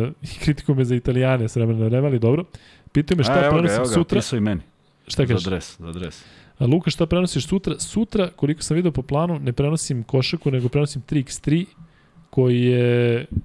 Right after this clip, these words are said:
Speaker 1: uvek prenosim te Masters turnire. Ali ono što sam video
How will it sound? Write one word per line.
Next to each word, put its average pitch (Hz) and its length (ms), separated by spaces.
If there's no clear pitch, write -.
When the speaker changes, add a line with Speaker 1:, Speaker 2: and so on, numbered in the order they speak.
Speaker 1:
uvek 131 220
prenosim 120 420
te 117 120
Masters 113 340
turnire. 123 360
Ali 123 180
ono 170 100
što - 100
sam - 160
video 196 320